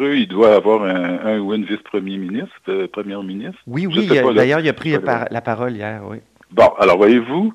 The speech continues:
Speaker 1: c'est correct, ça gouverne. Et le pays, euh, va pas aller à la catastrophe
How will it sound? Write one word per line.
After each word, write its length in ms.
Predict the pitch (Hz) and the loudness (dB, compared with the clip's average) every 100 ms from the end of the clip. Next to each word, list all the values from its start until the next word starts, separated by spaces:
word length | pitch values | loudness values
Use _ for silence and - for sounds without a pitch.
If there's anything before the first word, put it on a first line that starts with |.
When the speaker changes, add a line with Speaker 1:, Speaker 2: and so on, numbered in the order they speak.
| _ | _
Speaker 1:
c'est 180 | - 165 | 2 4
correct, 220 | 147 - _ _ _ _ _ - | 4 2 _ _ _ _ _ 0
ça 80 | 131 | 2
gouverne. 460 | 156 139 135 160 - _ _ _ _ | 4 2 2 0 -14 _ _ _ _
Et 100 | 113 | 0
le 60 | 113 | 0
pays, 440 | 127 123 139 147 | 2 0 0 2
euh, 120 | 131 107 | 6 6
va 140 | 110 | 4
pas 140 | 117 | 4
aller 120 | 117 123 | 4 4
à 40 | |
la 80 | 127 | 2
catastrophe 600 | 117 107 101 - 127 156 | 0 0 -2 -2 -2 -2